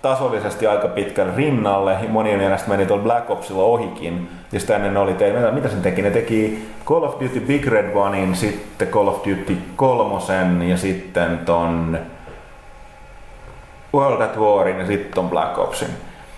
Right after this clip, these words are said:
Niin tota, no, en tiedä. Eiköhän tässä meidän tulevissa lehdissä tulla jotain juttua tosta, kun pelistä kuitenkin oletettavasti tämän vuoden lopulla uusi, uusi tuossa julkaistaan, niin se on nimenomaan tää Treyarchin peli, että mikä se sit on, jää nähtäväksi.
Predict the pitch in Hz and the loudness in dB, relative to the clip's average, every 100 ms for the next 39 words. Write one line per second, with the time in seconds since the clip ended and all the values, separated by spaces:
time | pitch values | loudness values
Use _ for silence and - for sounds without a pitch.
0 | - 113 107 101 110 - - 113 113 113 | -8 0 2 2 2 0 2 2 4 4
1 | 110 107 - - - - 73 85 - 110 | 4 2 -4 -12 -14 -16 -16 -14 -14 -14
2 | 110 95 90 - 247 185 - 196 143 180 | -14 -12 -10 -4 0 0 -2 -6 -2 2
3 | 131 113 - 147 139 139 139 - 156 151 | 4 2 0 -2 0 0 0 2 2 2
4 | - 156 135 127 131 123 104 - 110 104 | 2 2 2 2 2 2 -2 0 4 4
5 | 101 104 104 104 - 95 87 87 104 92 | 4 2 2 0 0 0 0 -4 -4 -6
6 | - - - - 101 90 - - - - | -10 -16 -12 -4 -2 -2 -6 -14 -16 -18
7 | - - - 113 - - 131 131 139 139 | -20 -10 -2 -2 -2 0 2 4 2 2
8 | 135 143 131 127 135 139 139 143 139 135 | 0 0 -2 0 2 4 4 4 4 2
9 | 135 139 139 131 170 151 131 - 135 165 | 2 -2 -2 -4 -2 -2 0 0 0 2
10 | 147 113 - 113 110 113 113 110 110 117 | 2 2 0 0 0 2 2 2 2 2
11 | 143 131 98 90 90 90 - - - - | 4 4 4 2 -2 0 0 0 -4 -4
12 | - - - - - - - 113 110 - | -10 -10 -14 -16 -16 -18 -6 -4 -2 -4
13 | 110 120 139 123 107 113 117 - 95 87 | -6 -4 -2 0 2 2 2 0 0 0
14 | 90 117 | 0 -2